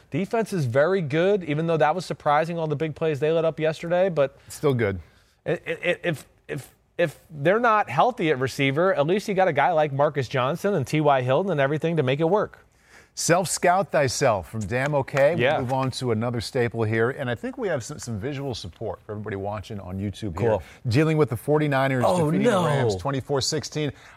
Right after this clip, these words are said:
Speaker 2: I was watching this at home, and, and I, I kinda took note of this as well. There's, there's Kyle Shanahan's buddy on the right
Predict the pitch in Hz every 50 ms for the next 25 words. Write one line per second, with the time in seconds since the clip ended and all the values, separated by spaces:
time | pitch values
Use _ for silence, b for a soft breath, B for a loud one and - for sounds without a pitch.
0 | B B - 170 262 302 233 180 208 208 208 - - 202 190 196 156 - 165 156
1 | 165 180 190 190 180 156 151 - 160 151 143 143 139 147 165 - 156 156 - 214
2 | 233 214 170 - - 185 151 - 165 170 170 160 156 147 160 147 - - - -
3 | - - 139 123 101 107 120 135 175 175 165 131 107 104 113 117 123 139 170 151
4 | - - b b b b b b _ - 139 151 - - - 135 139 160 151 -
5 | - 151 151 156 160 151 151 151 151 156 127 113 117 113 123 143 139 123 117 131
6 | 139 147 135 107 107 113 123 131 139 135 - - - - -